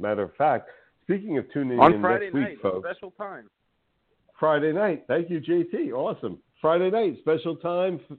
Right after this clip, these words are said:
Speaker 1: special day, all that stuff. Eight o'clock to ten, Friday, the Fantasy Jester Show. It will not be next Saturday. Next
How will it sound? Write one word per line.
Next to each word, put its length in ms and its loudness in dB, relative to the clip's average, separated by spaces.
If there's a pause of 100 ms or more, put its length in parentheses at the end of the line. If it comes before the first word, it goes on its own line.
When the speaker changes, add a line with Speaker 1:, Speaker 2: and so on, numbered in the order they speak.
(140)
Speaker 1:
special 340 -4
day, 460 0
all 200 -2
that 320 -4
stuff. 280 -4 (380)
Eight 200 4
o'clock 440 -6 (200)
to 120 -8 (120)
ten, 480 -6 (460)
Friday, 680 2 (160)
the 160 -10
Fantasy 400 -4
Jester 480 -6
Show. 320 4
It 240 -2
will 220 2
not 380 2
be 260 -2
next 280 -4 (100)
Saturday. 600 0 (280)
Next 300 0